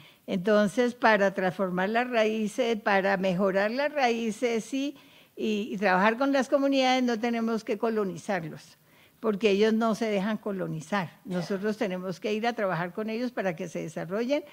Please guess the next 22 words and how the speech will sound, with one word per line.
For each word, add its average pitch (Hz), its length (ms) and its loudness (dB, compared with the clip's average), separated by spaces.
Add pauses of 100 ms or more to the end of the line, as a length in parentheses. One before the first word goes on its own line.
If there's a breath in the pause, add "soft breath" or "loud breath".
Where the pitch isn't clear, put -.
(140 loud breath)
como 202 220 2
ellos 254 260 2
quieren 254 320 4
desarrollarse, 180 800 -2 (240 soft breath)
no 214 160 2
como 254 200 4
nosotros 196 380 2
queremos 165 460 -4
que 202 80 -6
ellos 185 240 -8
se 196 80 -6
desarrollen. 190 600 -4 (320 loud breath)
Y 226 120 0
facilitarles 240 800 4
la 330 140 8
vida 330 340 6
para 311 160 8
que 240 180 2
se 233 120 4
desarrollen 220 540 2
como 269 280 0
quieran. 269 420 -2